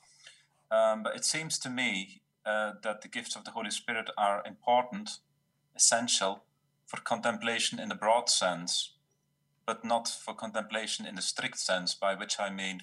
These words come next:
philosophical and theological contemplation. And that's a distinction that Thomas makes in the commentary on the sentences. Uh, for instance, prayer, uh,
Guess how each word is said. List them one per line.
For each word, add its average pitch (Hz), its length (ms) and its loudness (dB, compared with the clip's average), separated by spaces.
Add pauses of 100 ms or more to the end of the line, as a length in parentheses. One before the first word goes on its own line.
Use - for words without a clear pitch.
philosophical - 580 -2
and - 160 -8
theological 98 640 -4 (100)
contemplation. 85 800 -8 (640)
And 107 120 -6
that's 120 200 0
a 120 60 -8
distinction 117 420 -4
that 107 160 -4
Thomas 113 400 -2
makes 113 520 -4
in 107 120 -12
the 98 80 -10
commentary 104 400 -6
on 98 60 -10
the 92 60 -6
sentences. - 800 -2 (920)
Uh, 95 220 2
for - 260 -8
instance, 113 340 0
prayer, 113 720 2 (340)
uh, 98 260 2